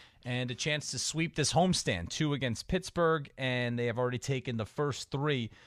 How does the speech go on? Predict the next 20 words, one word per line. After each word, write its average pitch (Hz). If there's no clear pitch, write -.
against 110
the 117
Red 120
Sox. 131
The 113
magic 131
number 135
to -
clinch -
the 127
American 135
League 120
East 147
is 110
now 120
three 190
over 151
Toronto 139
and 123
two 185